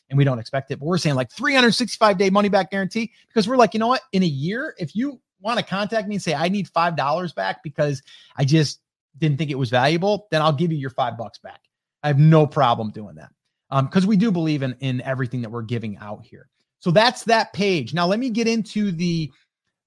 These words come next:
the, uh, order bumps and stuff so you can kinda see what that looks like. The email list building playbook, again,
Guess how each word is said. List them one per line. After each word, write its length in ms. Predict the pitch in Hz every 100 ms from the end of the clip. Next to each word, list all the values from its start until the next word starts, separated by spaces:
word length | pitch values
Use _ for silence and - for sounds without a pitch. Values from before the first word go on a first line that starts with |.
| 147
the, 220 | 156 151
uh, 320 | 143 127 127 123
order 220 | 208 208 151
bumps 340 | 135 113 -
and 80 | 123
stuff 220 | - 123
so 100 | 143
you 60 | 135
can 120 | 143
kinda 220 | 160 147
see 220 | - 156
what 160 | 139 -
that 200 | 147 160
looks 220 | 180 -
like. 300 | 202 208 - _ _ _ -
The 120 | 170
email 200 | 233 233
list 200 | 226 -
building 280 | 226 214 196
playbook, 520 | - 226 214 220 - -
again, 400 | 151 202 208